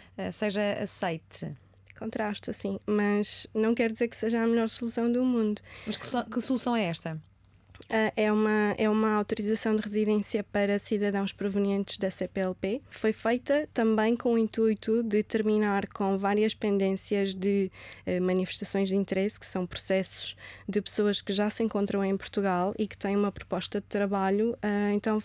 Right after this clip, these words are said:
Speaker 2: podem fazer esta, esta manifestação de interesse. Estes processos, ah, normalmente demoram cerca de dois anos para serem concluídos. A, a autorização de residência para a C P L P veio para, eh,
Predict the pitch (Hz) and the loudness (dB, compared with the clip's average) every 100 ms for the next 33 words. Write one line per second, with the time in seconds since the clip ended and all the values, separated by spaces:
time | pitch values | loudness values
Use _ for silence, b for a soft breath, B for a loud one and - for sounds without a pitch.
0 | - 214 214 220 208 214 208 214 - 208 | -4 0 0 0 0 2 2 0 -2 0
1 | 202 190 - 185 185 185 190 - 196 196 | 2 0 -2 -4 -2 -2 -2 -4 -6 -4
2 | 190 190 170 170 - 226 233 - - - | -2 -2 -4 -6 -2 -2 0 -4 -10 -16
3 | - - - - 190 202 - - - 208 | -20 -12 -4 0 0 0 -6 -8 -2 0
4 | 208 208 208 208 208 214 220 220 214 214 | 2 4 4 4 4 2 2 2 4 4
5 | 220 233 226 226 233 233 233 208 208 226 | 4 2 4 2 2 0 0 0 2 2
6 | 220 208 202 214 214 - - B B B | 2 2 0 0 -2 -8 -12 B B B
7 | B - 208 220 220 220 220 - 214 185 | B -4 0 2 2 0 -2 0 2 2
8 | 175 - B B B B B - 196 196 | -2 -12 B B B B B -6 -2 0
9 | 190 180 190 196 202 214 214 233 226 220 | 0 -2 -2 -2 0 0 2 0 0 2
10 | 226 220 202 - 180 180 185 175 170 - | 2 2 2 -2 -4 -2 -2 -2 -4 -4
11 | 185 - 190 190 - 208 240 226 208 214 | -4 -2 0 0 2 2 2 2 2 2
12 | 240 247 - 240 247 254 - 214 214 220 | 2 0 0 2 2 0 0 0 2 2